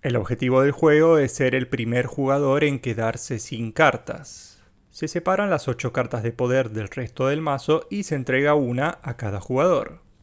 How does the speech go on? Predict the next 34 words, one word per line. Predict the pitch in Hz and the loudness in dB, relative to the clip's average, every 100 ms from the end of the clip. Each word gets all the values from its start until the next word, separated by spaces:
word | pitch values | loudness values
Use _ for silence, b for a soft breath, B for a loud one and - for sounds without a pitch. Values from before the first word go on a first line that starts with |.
| _ - _ | _ -20 _
Los | - 127 | -2 -2
jugadores | - 123 127 147 | 2 4 6 4
comienzan | - 127 123 131 156 143 | 2 -2 -2 -2 -2 -4
con | 143 143 | -4 -8
sus | 135 | -8
cartas | - 127 123 123 | -4 -2 -2 -4
de | 127 | 0
poder | 127 127 165 143 | 2 2 2 -2
del | 127 127 117 | -4 -4 0
lado | 113 123 139 | 0 2 4
verde. | 185 175 107 - _ _ _ _ _ _ | 2 2 -8 -18 _ _ _ _ _ _
Uno | 165 156 143 | 4 4 4
de | 139 | 2
los | 135 | 2
jugadores | 143 147 147 151 175 - | 4 4 4 2 -2 -6
se | - 156 | -2 2
encargará | 156 143 147 143 143 156 | 2 0 0 2 2 2
de | 147 123 | 2 0
repartir | 156 175 131 127 156 156 | -2 -2 -2 -2 -4 -6
siete | - - 170 180 175 | -8 -6 -2 -2 -2
cartas | 170 143 127 151 175 - | 0 0 2 0 0 -4
a | - 143 | -4 -2
cada | 123 117 | -2 -4
jugador | 104 131 135 147 131 - - | -2 0 2 2 0 -4 -10
y | - 220 | -4 0
luego | 170 127 127 131 151 160 | 2 2 2 2 0 0
colocar | 127 123 120 117 | -2 -2 -2 -2
el | 117 | -4
resto | 113 123 - - 123 | -6 -8 -6 -6 -4
de | 123 | -4
las | 120 - | -6 -2
cartas | 139 127 - 156 - - | -2 0 -2 -4 -6 -6
boca | 123 139 127 139 139 | 2 2 2 0 0
abajo | - 156 147 135 - 156 185 | -2 0 2 0 -2 -4 -4